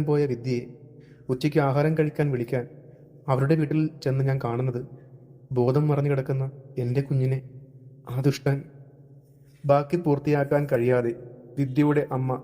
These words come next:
മുഖം പൊത്തിക്കരഞ്ഞു. അമ്മേ, ആൾക്കാർ ശ്രദ്ധിക്കുന്നു, ആനന്ദ് ചുറ്റും നോക്കിക്കൊണ്ട് അവരോട് പറഞ്ഞു.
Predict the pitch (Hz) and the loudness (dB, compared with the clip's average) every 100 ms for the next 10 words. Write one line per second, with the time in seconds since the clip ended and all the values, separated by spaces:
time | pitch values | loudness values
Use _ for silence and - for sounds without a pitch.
0 | - 143 123 143 135 117 127 123 113 113 | -10 -4 -2 0 -2 -2 -2 -2 -2 -8
1 | - - - - - - - - - 110 | -14 -20 -20 -20 -20 -20 -20 -20 -12 -8
2 | 113 117 - - 113 113 123 123 117 117 | -6 -8 -12 -8 -8 -6 -6 -4 -4 -4
3 | 110 - - - - - - - - 147 | -6 -10 -20 -20 -20 -20 -20 -14 0 4
4 | 156 156 156 - - 127 160 147 139 135 | 4 2 -2 -6 -8 -2 0 0 0 0
5 | 131 135 - 120 120 127 110 113 | -2 -2 -4 -4 -2 -2 -4 -6